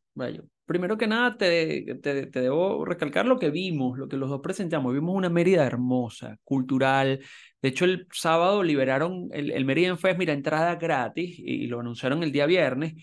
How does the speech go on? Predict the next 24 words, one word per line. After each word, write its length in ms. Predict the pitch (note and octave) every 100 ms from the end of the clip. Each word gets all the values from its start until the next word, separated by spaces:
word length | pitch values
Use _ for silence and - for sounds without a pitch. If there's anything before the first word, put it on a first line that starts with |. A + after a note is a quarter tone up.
| - _ -
y 60 |
fue 180 | C3 C3
precioso 480 | - D#3 F3+ D#3+ F#3
porque 240 | D#3+ C#3+
llegó 160 | B2+ B2
una 140 | B2+
Mérida 440 | D3 D3+ D#3+ E3+ E3
cultural 460 | C#3 B2+ B2+ A2+
preciosa, 680 | G#2 D#3+ D#3+ F#3 G3+ D4+ D4+ A3+
curiosa, 520 | C#3+ C3 C#3+ D3 C#4
de 100 | F3+
una 180 | C#3 C#3+
convención 460 | F3 D#3 C#3+ C#3
de 80 | C#3
tatuajes, 420 | - - D3+ G3+
y 80 | B3
vimos 300 | D3+ C3+ F3+
una 180 | G3+ F#3+
Mérida 420 | E3+ D#3+ G3 G#3
preciosa. 600 | - A2 - B2 G#2+ -
Yo 100 | -
vi 100 | C#3+
mucha 260 | E3 E3 E3+
gente 460 | D#3 D3+ D3+ F3